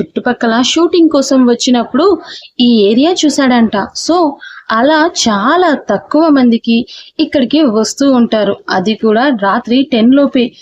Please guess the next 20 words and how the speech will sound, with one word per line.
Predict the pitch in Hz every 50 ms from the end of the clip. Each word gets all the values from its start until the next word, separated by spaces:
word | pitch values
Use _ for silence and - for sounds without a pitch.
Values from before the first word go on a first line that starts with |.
| - - - _
సిటీకి | - - - 196 175 - 226 220 - 214 226 240
దూరంగా | 208 220 214 220 247 269 277 277 262 269 262
ఉండడంతో | 262 247 233 254 247 254 247 226 - 330 349
అంతకు | 262 220 233 226 294 277 294
మించి | 277 269 247 - 277
రాత్రి | 269 277 277 277 269 262 269
ఎవరు | 269 269 262 254 277 269
ఇక్కడ | 269 262 247 240 - 240 233
ఉండడానికి | 240 226 196 190 196 247 262 277 269 240 220 - 302
ధైర్యం | 277 262 226 220 233 247 294 302 285 277 277
చేయరు. | 269 254 240 220 - - - - - - - _ -
But | 202 240 277 294 - -
నేను, | 240 233 302 381 403 415 392 320
డాడీ | 277 277 254 247 240 240 233
అయితే | 220 220 - 226 220 220
మిడ్ | 208 208 208 214 220 180 175 -
నైట్ | 233 240 240 - 202
వరకు | 220 220 214 - 294
ఇక్కడే | 285 262 233 - - 247 240 254
ఉండి | 247 240 226 214 220 220 226